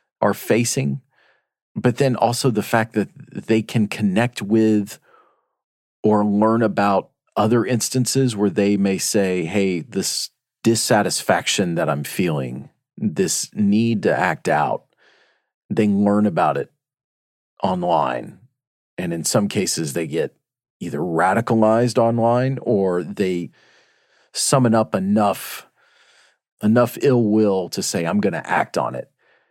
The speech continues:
And I'm, I'm, I'm going to take innocent lives." There's a unique mixture of kind of issues there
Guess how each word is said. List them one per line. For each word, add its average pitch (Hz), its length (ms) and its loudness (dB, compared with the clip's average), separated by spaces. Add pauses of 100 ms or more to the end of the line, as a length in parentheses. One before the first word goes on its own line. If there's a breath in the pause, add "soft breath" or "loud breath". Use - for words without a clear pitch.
(520)
And 87 160 -4
I'm, 85 300 -6
I'm, 82 280 -4 (180)
I'm 80 260 -4 (220)
going 101 280 0
to 87 120 -4 (1000)
take 107 320 0
innocent 98 420 0
lives." 65 640 -4 (360)
There's 104 180 -2
a 104 160 0 (100)
unique 127 600 2
mixture 107 920 0
of 92 580 -2 (420)
kind - 180 -8
of - 260 -8 (840)
issues 92 500 -2
there 57 400 -6